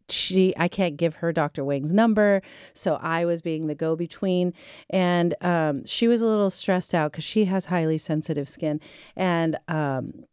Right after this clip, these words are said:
I have highly sensitive skin, so I understand. And so I was trying to help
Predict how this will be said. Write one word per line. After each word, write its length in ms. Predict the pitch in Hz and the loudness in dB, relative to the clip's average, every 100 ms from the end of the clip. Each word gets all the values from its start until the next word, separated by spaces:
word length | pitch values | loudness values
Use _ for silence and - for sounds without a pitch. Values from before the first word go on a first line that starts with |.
| _ - | _ -2
I 200 | 170 180 | 0 2
have 220 | 160 143 | 0 -4
highly 320 | 127 135 131 127 | -4 -4 -4 -4
sensitive 520 | - 127 135 127 127 | -4 -4 -2 -2 -4
skin, 320 | - 135 127 | -4 -2 0
so 160 | - 151 | 0 0
I 100 | 143 | 2
understand. 560 | 143 135 - 139 123 | -2 -4 -4 -4 -2
And 160 | 120 175 | -2 0
so 140 | 175 | 0
I 240 | 139 175 170 | 0 0 2
was 240 | 170 160 | 0 -2
trying 320 | - - 180 175 | -6 -6 -4 -2
to 80 | |
help 300 | 160 156 139 | -2 -2 -2